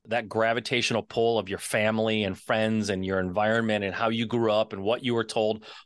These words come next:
all of that stuff can hold you back,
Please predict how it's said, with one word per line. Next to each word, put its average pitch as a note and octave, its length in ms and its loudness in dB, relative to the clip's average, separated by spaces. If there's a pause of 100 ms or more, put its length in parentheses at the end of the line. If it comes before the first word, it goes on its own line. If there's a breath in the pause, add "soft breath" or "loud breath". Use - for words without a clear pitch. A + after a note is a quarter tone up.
(120)
all D#3 240 2
of F#3 80 0
that C#3 180 0
stuff - 800 -2 (760)
can D#3 360 0
hold E3 400 0
you A#2+ 120 -6 (140)
back, D3 360 -6